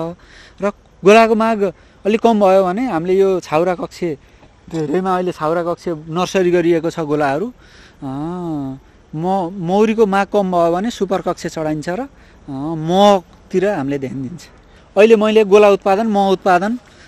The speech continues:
र रानीहरू, स्व-, स्वस्थ किसिमका डबल ग्राफ्टिङ, सिङ्गल ग्राफ्टिङ क्विनहरू, रानीहरू उत्पादन गर्ने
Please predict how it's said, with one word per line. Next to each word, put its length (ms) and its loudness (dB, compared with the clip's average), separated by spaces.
र 360 2
रानीहरू, 640 0
स्व-, 320 -10
स्वस्थ 320 -2
किसिमका 720 -2
डबल 280 2
ग्राफ्टिङ, 400 0
सिङ्गल 340 -2
ग्राफ्टिङ 380 -2
क्विनहरू, 440 -2
रानीहरू 420 0
उत्पादन 360 -2
गर्ने 260 -2